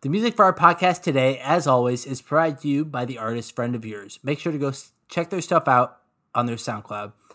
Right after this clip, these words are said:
This is a podcast where we will dissect all things pop from the recent past. Today, we're hoping to answer the all-important question, "Why did the song Hey Ya by Outkast pop?" This is episode sixteen of our show, and we have a very, very special guest w-,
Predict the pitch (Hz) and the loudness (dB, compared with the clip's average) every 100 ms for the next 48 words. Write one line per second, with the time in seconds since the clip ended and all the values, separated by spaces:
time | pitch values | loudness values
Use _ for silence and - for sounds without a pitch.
0 | - - _ 175 202 240 214 202 185 180 | -20 -20 _ 0 2 4 2 8 8 8
1 | 214 208 175 175 175 156 143 - 151 - | -2 -2 -2 0 0 -2 -2 -2 -4 0
2 | 139 175 214 202 - 147 151 - 143 120 | 2 2 -2 -6 0 2 2 0 -8 -8
3 | 127 135 - 131 107 - _ - _ 185 | -10 -10 -4 -4 -4 -12 _ -20 _ -2
4 | 190 226 214 175 196 185 165 180 - 156 | 0 0 -2 -4 -6 -6 -6 -6 -4 -6
5 | 135 202 233 - 185 147 - 139 123 - | -2 -2 -2 -4 -6 -6 -6 -4 -4 -6
6 | 139 139 - _ 135 196 202 165 - 160 | -6 -8 -16 _ 2 2 0 -4 2 2
7 | 147 - - 214 233 139 123 123 - - | 2 -4 -2 0 4 4 6 2 0 -6
8 | - 160 147 160 175 - 127 - - - | 6 6 8 4 4 -2 -4 -4 -4 0
9 | 127 104 _ _ _ _ 175 185 202 196 | 0 0 _ _ _ _ -4 -4 -4 -4
10 | 190 208 180 - 233 226 - 220 202 180 | -2 -2 -4 -4 -6 -6 -8 -6 0 2
11 | 151 - - 143 143 170 143 143 160 196 | 2 0 0 2 4 0 -2 -2 0 -2
12 | 170 127 147 220 226 226 131 156 185 170 | -4 -4 -2 -2 -2 -6 -4 -2 0 -2
13 | - 185 180 160 139 175 - - | -2 -4 -2 -4 -2 -4 -6 -18